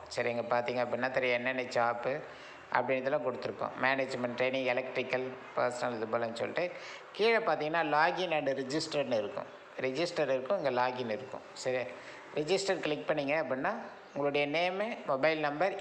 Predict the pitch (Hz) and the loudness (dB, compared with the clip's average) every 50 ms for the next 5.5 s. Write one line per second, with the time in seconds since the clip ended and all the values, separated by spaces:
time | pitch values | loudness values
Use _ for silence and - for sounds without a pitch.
0 | 143 143 143 147 147 143 135 135 127 127 156 156 - - - 131 135 135 135 - | -2 0 2 2 4 4 4 4 4 2 0 0 0 2 4 4 4 4 2 0
1 | 139 123 123 127 117 131 123 120 117 - 120 117 - 170 190 202 202 - - - | 0 0 0 0 0 -2 -2 -2 -2 -4 -4 -4 -2 -2 -2 -2 -2 -6 -10 -10
2 | - - - - - 151 151 156 147 - 175 190 190 185 170 165 160 160 - 151 | -12 -14 -12 -8 -4 0 0 2 2 6 6 6 6 4 2 0 -2 0 0 0
3 | - 160 135 156 151 - - 151 120 113 107 107 107 110 117 - - - - - | 0 2 0 0 -2 0 -2 -2 -2 -2 -2 -2 -2 -4 -6 -8 -10 -12 -16 -16
4 | - - - 139 151 160 202 254 233 - 233 214 - 170 165 185 196 196 190 - | -14 -8 -4 -4 -2 0 0 0 0 2 0 4 4 4 4 4 2 0 0 2
5 | 202 220 233 233 208 185 165 156 147 | 2 2 2 2 0 0 0 2 2